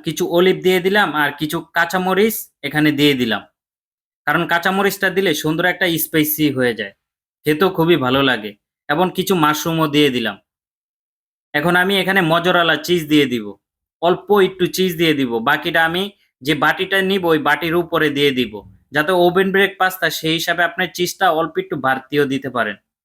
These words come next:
আমার পাস্তাটা কিন্তু একেবারে হয়ে গেছে, এবং আমি বাটিতে নিয়ে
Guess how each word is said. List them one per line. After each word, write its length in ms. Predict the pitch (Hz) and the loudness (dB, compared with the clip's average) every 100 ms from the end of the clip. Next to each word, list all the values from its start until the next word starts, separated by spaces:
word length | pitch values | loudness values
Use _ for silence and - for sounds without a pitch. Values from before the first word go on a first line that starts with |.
| _ _ _ _ _ _ _ _ _ _ _ _ _ _ _ _ _ _ _ - | _ _ _ _ _ _ _ _ _ _ _ _ _ _ _ _ _ _ _ -4
আমার 180 | 135 160 | 0 2
পাস্তাটা 400 | 165 165 - 185 | 0 0 0 0
কিন্তু 240 | 185 202 202 | 0 0 0
একেবারে 400 | 170 165 170 165 | 0 0 0 0
হয়ে 240 | 143 135 135 | 2 0 0
গেছে, 200 | 127 135 | 0 0
এবং 200 | 143 160 165 | 0 0 0
আমি 240 | 165 196 208 _ _ _ _ _ | 0 -2 -6 _ _ _ _ _
বাটিতে 420 | 131 151 185 190 190 | 0 0 0 0 2
নিয়ে 220 | 214 | 2